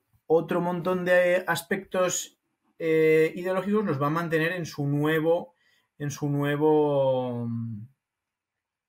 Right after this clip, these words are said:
movimiento, en su nueva ideología, ¿vale? Bueno, aquí tenemos a Mussolini un poco más adelante, ya cuando empezó a, eh,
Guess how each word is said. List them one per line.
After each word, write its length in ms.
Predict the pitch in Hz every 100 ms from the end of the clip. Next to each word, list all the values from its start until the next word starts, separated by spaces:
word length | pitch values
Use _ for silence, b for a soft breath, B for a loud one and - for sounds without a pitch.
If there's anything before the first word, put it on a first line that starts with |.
| - 160
movimiento, 800 | 147 135 139 135 120 104 - _ _
en 80 | 120
su 140 | 131
nueva 920 | 135 139 139 135 131 131 123 123 - _
ideología, 880 | 143 127 123 120 - 107 101 - _
¿vale? 420 | 135 135 202 254 _ _ B B B B B -
Bueno, 240 | 139 - - _ - _ _ _
aquí 180 | 123 123
tenemos 440 | 139 135 135 123
a 60 | 135
Mussolini 680 | 135 131 139 147 151 - _ _ _ _
un 280 | 143 135 117
poco 240 | 151 131
más 240 | 147 165 127
adelante, 560 | 127 147 165 156 160
ya 160 | 139 135
cuando 240 | 139 143
empezó 720 | 131 117 117 - 151 143 - _ _ -
a, 420 | 139 139 135 -
eh, 920 | 143 131 127 123 120 120 117 120 123